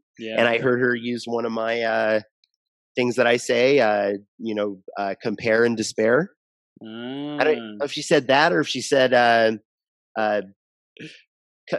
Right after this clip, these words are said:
Speaker 2: comparing is the thief of, uh, joy.
Speaker 1: Yeah.
Speaker 2: One of those two things, but she,
Speaker 1: Yeah.
Speaker 2: she hit on it.
Speaker 1: Yeah.
Speaker 2: And, uh, you know, <sighs> y-, y-, as you, as you're starting a new venture, or you're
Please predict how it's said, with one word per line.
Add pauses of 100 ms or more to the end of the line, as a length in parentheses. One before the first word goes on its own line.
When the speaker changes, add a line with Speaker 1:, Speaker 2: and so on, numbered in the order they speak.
(140)
Speaker 2:
comparing
is
the
thief
of,
uh, (500)
joy. (160)
Speaker 1:
Yeah.
Speaker 2:
One
of
those
two
things,
but
she,
Speaker 1:
Yeah.
Speaker 2:
she
hit
on
it. (360)
Speaker 1:
Yeah.
Speaker 2:
And,
uh, (1120)
you
know, (320)
<sighs> (880)
y-,
y-, (280)
as
you,
as
you're (1200)
starting
a
new
venture,
or
you're